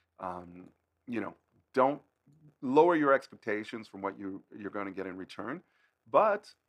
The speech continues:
I mean, maybe you can, you know, give some guys, ele-, uh, elevate some guys from Laval that, uh, would have had to wait and see what they can do.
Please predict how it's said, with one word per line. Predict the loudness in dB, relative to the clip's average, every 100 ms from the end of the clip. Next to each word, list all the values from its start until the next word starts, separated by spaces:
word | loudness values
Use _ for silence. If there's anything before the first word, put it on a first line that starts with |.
| -4
I | -2
mean, | 0 -2
maybe | -2 -2 -4
you | -6
can, | -8 -8 -8 -12 -10
you | -4
know, | -4 -6 -6
give | -8
some | -6 -4
guys, | -2 0 -2 -6 -14 _ _ _ _ _ 6
ele-, | 8 8 6
uh, | 4 4 2 -2 _ _ _ 2
elevate | 4 4 2 0 0 -10 -16 _ _
some | -6 -2
guys | 2 2 0 -6 -12 _ _ _ _ -4
from | -2 -2
Laval | -2 -2 -2 -4 -6 _ _ _ _ -4
that, | -4 -4 -4
uh, | -2 -2 -4
would | -8 0 0
have | 0
had | -2 -2
to |
wait | -2 0 -2 -4
and | -6 -6
see | -6 -4 -2 -4
what | -4 -4 -4
they | -6
can | -6 -4
do. | 0 0